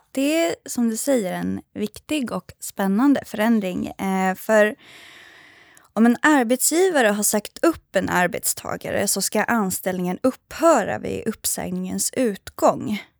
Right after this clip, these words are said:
även om det har uppkommit en tvist om uppsägningens giltighet.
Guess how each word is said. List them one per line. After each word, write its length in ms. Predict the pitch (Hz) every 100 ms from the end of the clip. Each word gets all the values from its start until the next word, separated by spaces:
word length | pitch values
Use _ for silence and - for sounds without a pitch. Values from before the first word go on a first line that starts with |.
| -
även 340 | 269 196 233
om 140 | 294 269
det 80 |
har 60 | 208
uppkommit 600 | 208 - - 180 180 -
en 160 | 190 180
tvist 580 | - 311 277 - -
om 320 | 143 175 175 190
uppsägningens 680 | 196 - - 214 208 190 220
giltighet. 1000 | 226 180 - 226 - - - - -